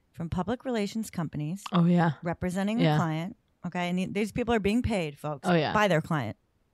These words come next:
Speaker 1: handsomely, okay? And they go, "Hey, we're big fans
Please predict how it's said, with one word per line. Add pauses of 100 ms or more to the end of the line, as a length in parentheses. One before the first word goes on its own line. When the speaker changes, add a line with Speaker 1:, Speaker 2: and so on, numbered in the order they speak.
(240)
Speaker 1:
handsomely, (280)
okay? (480)
And
they
go,
"Hey,
we're
big
fans